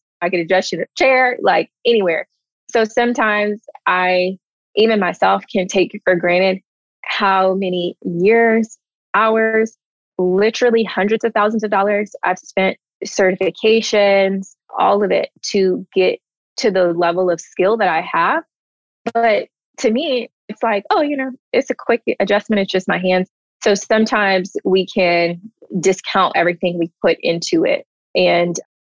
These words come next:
you know, just our journey and the value that we're able to offer people. So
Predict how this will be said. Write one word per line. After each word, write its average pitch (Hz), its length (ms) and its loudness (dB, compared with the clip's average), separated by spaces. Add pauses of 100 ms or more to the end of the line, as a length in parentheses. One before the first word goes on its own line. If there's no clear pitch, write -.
you 196 120 2
know, 170 140 2
just 175 240 -2
our 185 100 4
journey 170 640 -2
and 170 440 -2
the 180 100 2
value 165 480 0
that 165 160 0
we're 170 220 0
able 175 260 0
to - 180 -8 (140)
offer 208 340 0
people. 285 480 0 (400)
So 185 460 4